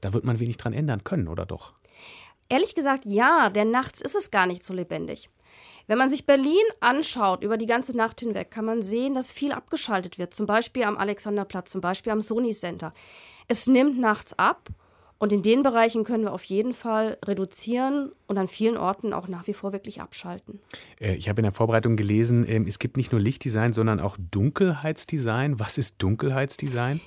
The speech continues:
Speaker 2: Es gibt inzwischen einige Lichtdesigner, die sagen, mehr Licht ist nicht besser und viel stärker mit Kontrasten arbeiten.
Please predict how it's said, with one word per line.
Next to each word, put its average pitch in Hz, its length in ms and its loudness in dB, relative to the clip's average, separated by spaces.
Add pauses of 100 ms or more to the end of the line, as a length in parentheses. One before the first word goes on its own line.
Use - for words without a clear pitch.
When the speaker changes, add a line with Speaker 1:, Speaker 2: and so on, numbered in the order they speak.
(480)
Speaker 2:
Es 262 220 2
gibt 359 320 2
inzwischen 277 480 0
einige 262 500 2
Lichtdesigner, 240 680 0
die 233 100 -2
sagen, 214 540 0
mehr 226 280 6
Licht 302 280 0
ist 226 180 -4
nicht 226 200 -4
besser 202 300 -2 (460)
und 240 340 4 (160)
viel 320 480 -2
stärker 269 500 2
mit 269 140 -2
Kontrasten 233 680 -2
arbeiten. 180 540 -8